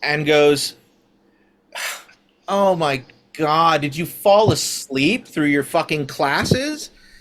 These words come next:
And she immediately corrects you on some high-level physics. And in that moment, you recognize that she has at least a P H D in physics.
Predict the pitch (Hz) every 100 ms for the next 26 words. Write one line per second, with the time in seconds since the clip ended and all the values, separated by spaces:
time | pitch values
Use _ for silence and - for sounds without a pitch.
0 | _ - - 147 147 185 185 185 _ _
1 | 151 156 156 175 208 233 196 190 - 180
2 | 143 147 147 - 110 87 62 _ _ _
3 | _ _ _ _ _ _ _ _ _ _
4 | _ _ _ _ - 131 135 139 135 139
5 | 135 135 - - - 156 165 160 151 147
6 | 143 - 147 127 113 - - - _ _
7 | _ _ _ _ _ _ 135 135 147 170
8 | 175 143 170 175 127 127 - _ _ _
9 | _ _ - 104 131 185 165 180 170 139
10 | 131 131 123 123 - - - - 117 -
11 | - 180 165 151 131 110 131 185 - -
12 | - - 151 135 117 - 131 113 85 -
13 | - 107 95 101 80 - -